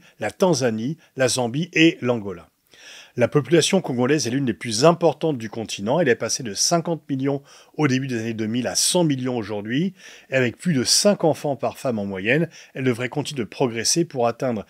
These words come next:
deux cent quinze millions en deux mille cinquante, selon l'onu, et faire de la R D C l'un des dix pays les plus peuplés au monde. Elle est caractérisée par une importante diversité linguistique et ethnique.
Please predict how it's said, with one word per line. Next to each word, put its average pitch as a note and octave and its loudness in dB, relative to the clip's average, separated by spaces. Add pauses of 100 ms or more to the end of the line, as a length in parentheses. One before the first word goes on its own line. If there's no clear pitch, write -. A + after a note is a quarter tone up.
(200)
deux F#3 2
cent C#3+ -2
quinze C3+ -6
millions A2+ -6
en - -6
deux G2+ -6
mille G2+ -8
cinquante, A#2+ -2
selon G2+ -8
l'onu, G2+ -6 (300)
et C#3+ 2
faire D#3+ 2
de A#2+ -2
la A#2 2
R G#2 -8
D A2 -4
C D#3 0
l'un C#3+ 0
des G#2+ -6
dix C#3 -2
pays B2 -4 (260)
les A#2+ 0
plus D#3 -2
peuplés B2+ -4
au G2 -4
monde. D#2+ -18 (520)
Elle C#3+ 6
est B2+ 4 (140)
caractérisée D3 2
par A#2 -2
une C3 2
importante F3 0
diversité B2 -6
linguistique F3+ 0
et C#3+ -2
ethnique. - -10